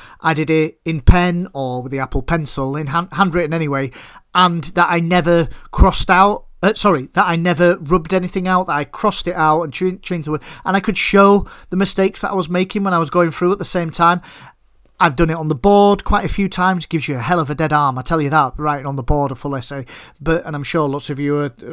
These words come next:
have done this before, but I prefer sitting down with the iPad, and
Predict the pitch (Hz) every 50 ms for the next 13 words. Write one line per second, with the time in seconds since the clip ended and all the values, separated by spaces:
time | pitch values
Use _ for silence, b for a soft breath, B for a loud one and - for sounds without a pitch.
0 | 139 - 170 170 139 160 160 151 139 - - 135 - 170 165 160 143 - 165 160
1 | 156 - B B B B B B B B - - 143 - 160 139 - 190 185 165
2 | - - 190 190 156 160 170 170 160 156 135 151 156 160 165 160 - 160 156 156
3 | 151 B B B B B B B B - 208 214 220 226 226 - -